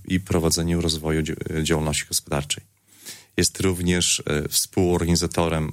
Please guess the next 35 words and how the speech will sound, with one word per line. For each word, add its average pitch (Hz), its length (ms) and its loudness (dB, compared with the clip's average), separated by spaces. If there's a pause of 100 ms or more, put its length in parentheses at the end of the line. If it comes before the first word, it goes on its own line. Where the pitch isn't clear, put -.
e, 80 200 -4
wielu 90 320 2
lokalnych 80 640 -2
eventów 87 500 -2
wpływających 92 760 0
na 85 220 0 (520)
rozwój 92 520 0
i 82 100 0
promocję 87 460 0
miasta. - 340 -2 (580)
E, 73 220 2
tutaj 87 280 0
należy 85 760 2
wymienić 78 680 -2
między 78 260 -2
innymi 78 220 0
coroczny 82 420 -2
koncert 78 360 -2
świąteczno-noworoczny 76 920 -2
Izby, 82 440 -2 (460)
bal 82 260 0
przedsiębiorców, - 880 0
na 80 120 0
którym 80 500 2
realizuje 80 580 2
liczne, 78 460 -2 (600)
e, 76 460 0
licytacje - 540 -2
charytatywne 80 540 -2
na 80 120 2
rzecz 76 160 0
stowarzyszenia - 480 -2
Aktywnie 76 340 -4
tak - 160 -4
samo. 95 320 0